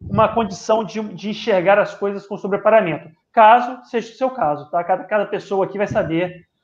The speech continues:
ah, como esse conteúdo aqui tá, tá lhe caindo. Eu queria, gente, pra fechar, a gente já tá na etapa final, os últimos minutos, eu gostaria de fazer uma última pergunta pra vocês. Que conselho vocês dariam?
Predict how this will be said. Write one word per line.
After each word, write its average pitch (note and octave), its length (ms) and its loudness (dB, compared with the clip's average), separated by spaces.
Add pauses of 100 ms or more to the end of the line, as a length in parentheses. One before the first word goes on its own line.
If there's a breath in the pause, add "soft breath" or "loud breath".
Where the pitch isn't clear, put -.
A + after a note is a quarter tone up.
(140)
ah, E3 140 2
como G3 440 2
esse - 160 -4
conteúdo F3+ 440 0
aqui F3 200 -2
tá, F#3 240 2
tá F#3+ 100 4
lhe F3+ 140 0
caindo. D3 420 2 (380 loud breath)
Eu C4 80 4
queria, E4+ 420 4
gente, B3 220 -6
pra B3 140 2
fechar, A#3 260 0
a - 20 2
gente A#3 80 -6
já A3 60 0
tá A3+ 80 0
na A3 100 0
etapa G3+ 260 -2
final, G#3+ 340 2
os F#3 60 -4
últimos F#3 280 -8
minutos, G#3+ 320 -4 (320 soft breath)
eu G3+ 60 -6
gostaria B3 240 2
de - 60 -10
fazer A#3 180 4
uma A#3+ 140 6
última C4 340 2
pergunta G#3+ 460 -2
pra G#3+ 120 -4
vocês. G3+ 560 -8 (1120 loud breath)
Que E4 160 0
conselho D#4+ 640 6
vocês A#3+ 320 0
dariam? F3 580 0